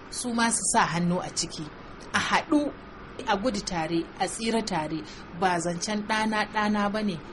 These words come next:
ɗan kaɗan ka ne. Wannan ita za a dawo su yi wa kansu faɗa,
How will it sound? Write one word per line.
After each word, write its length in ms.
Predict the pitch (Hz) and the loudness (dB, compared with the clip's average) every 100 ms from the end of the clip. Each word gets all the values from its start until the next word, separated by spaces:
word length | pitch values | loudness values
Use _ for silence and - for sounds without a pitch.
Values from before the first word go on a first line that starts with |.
| - | -10
ɗan 140 | 190 196 | -4 -2
kaɗan 320 | - 175 156 | -4 -8 -8
ka 140 | - 147 | -8 -8
ne. 100 | 143 - - - | -10 -14 -16 -8
Wannan 460 | 190 233 262 247 190 | 0 4 6 4 2
ita 180 | 208 202 | -2 0
za 160 | 208 | 0
a 120 | 202 165 | 0 0
dawo 360 | 185 202 202 208 - - | 0 2 0 -4 -12 -10
su 220 | - - | -6 -2
yi 120 | 202 220 | -2 2
wa 120 | 196 | 0
kansu 380 | 180 233 214 - | 0 -2 0 -2
faɗa, 320 | 220 - 202 | -2 0 0